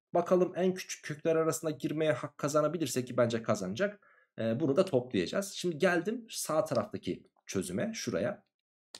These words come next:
Diyor ki bak, en küçük kökü bulmak için k'ya sıfır verirsem burası on bir pi bölü altmış gelir bak. En küçüklerden bir tanesi bu.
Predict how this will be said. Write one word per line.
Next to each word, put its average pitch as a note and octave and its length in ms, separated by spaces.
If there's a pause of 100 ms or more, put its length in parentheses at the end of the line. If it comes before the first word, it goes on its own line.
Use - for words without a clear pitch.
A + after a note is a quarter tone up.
(280)
Diyor F3+ 160
ki F#3 120
bak, D#2+ 220 (1000)
en F3+ 160
küçük - 280
kökü C#3 200
bulmak A#2 240
için F#2+ 160
k'ya D#3+ 300
sıfır D#3+ 280
verirsem D#3+ 400
burası C#3 260
on D3 340
bir - 280
pi E3 360
bölü D3 160
altmış - 420
gelir C#2+ 240
bak. - 240
En B2 180
küçüklerden F2+ 540
bir - 60
tanesi F2+ 340
bu. - 160